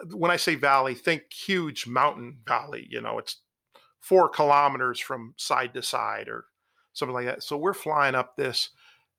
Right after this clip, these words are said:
and doing our navigation. And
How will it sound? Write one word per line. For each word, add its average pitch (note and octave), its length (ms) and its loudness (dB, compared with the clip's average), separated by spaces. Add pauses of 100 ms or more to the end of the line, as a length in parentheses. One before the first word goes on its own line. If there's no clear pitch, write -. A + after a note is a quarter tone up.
and C#3 440 2 (600)
doing E3 200 2
our D#3 80 6
navigation. B2 840 0 (140)
And C3+ 320 -6